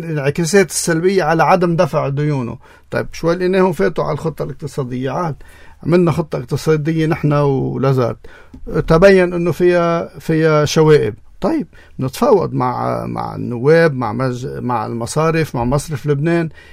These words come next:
يعني الحديث هلأ أنا كمواطن لم أرى بعد، بعد ست أشهر، ما أنا بدي هاي الخطة تمشي فيها، تشارك فيها كمواطن.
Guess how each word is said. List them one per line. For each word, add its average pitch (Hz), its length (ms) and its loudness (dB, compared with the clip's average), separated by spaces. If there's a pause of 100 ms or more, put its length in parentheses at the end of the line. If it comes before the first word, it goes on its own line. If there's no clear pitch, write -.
(160)
يعني 110 140 -8
الحديث 165 420 0
هلأ 180 360 0
أنا 190 160 -2
كمواطن 151 840 -4 (120)
لم 175 400 0
أرى 175 280 2
بعد، 131 340 2
بعد 127 260 0
ست 190 260 -2
أشهر، 143 360 0 (480)
ما 175 120 -6
أنا 175 120 2
بدي 175 320 4
هاي 180 140 6
الخطة 185 360 0
تمشي 233 380 0
فيها، 240 280 2
تشارك 220 520 2
فيها 208 280 2
كمواطن. 151 680 -4